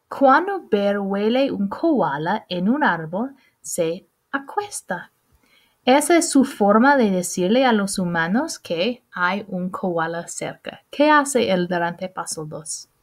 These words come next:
Huele el koala y se acuesta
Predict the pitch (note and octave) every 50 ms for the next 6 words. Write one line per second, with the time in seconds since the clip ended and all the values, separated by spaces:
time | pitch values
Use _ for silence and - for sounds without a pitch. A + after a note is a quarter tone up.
0 | _ _ _ _ _ _ _ _ _ _ _ _ _ _ _ _ _ _ _ _
1 | _ _ _ _ _ _ - - _ - - _ _ G#3 F#3+ F#3+ F3+ F3+ F3 F3+
2 | F3+ F3+ F#3 F#3 - - G#3 A3+ B3+ C#4 C#4+ D4 C#4+ - _ G#3+ G#3+ G#3 - -
3 | - G3+ G3 G3+ G3+ - _ _ - G#3+ G#3 - - - - - A3 A3 - -
4 | - - G#3+ G3+ G#3+ A3+ -